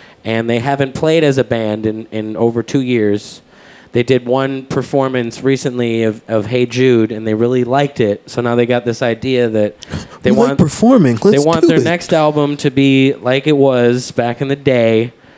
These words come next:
Speaker 1: uh, all recorded at the same time live. And they wanted to do it in front of an audience. And as you see, because as we know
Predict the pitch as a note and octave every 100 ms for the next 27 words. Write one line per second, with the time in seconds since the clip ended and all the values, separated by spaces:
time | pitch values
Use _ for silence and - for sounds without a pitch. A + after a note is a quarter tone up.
0 | - _ - A2 A#2 A2+ A2 G#2+ - -
1 | B2 C#3 D3 D3+ C#3+ D3 C3 B2+ B2+ B2+
2 | - - B2 C#3 C3+ C3+ C3 B2 B2+ A#2+
3 | A#2+ A2+ G#2+ G#2 G2+ G2+ - - _ -
4 | B2+ C#3+ G3 F#3 D3+ D3 C#3+ B2+ C3 B2+
5 | A#2 A#2 A2+ G#2 F#2 F#2 - - C#3 E3
6 | D#3+ D3+ E3+ D3+ B2+ B2 - - - -
7 | - C3 A#2 A#2 A#2+ A#2+ C3 B2 A#2 G#2